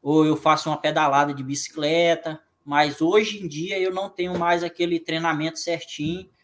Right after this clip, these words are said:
de todo dia, fa-, ah, hoje é dez, amanhã é tiro, tal, não tenho.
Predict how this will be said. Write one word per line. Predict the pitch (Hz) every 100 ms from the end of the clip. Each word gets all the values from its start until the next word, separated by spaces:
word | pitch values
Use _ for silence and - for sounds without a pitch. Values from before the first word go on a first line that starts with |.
| _ _ -
de | 139
todo | 139 165 165
dia, | 147 127 147 165 147
fa-, | - 147 143 160
ah, | 151
hoje | 139 147
é | 139
dez, | 120 139 151 135
amanhã | 131 139 139
é | 139
tiro, | - - 143 156 143 135
tal, | - 131 139 135
não | 151
tenho. | 156 131 117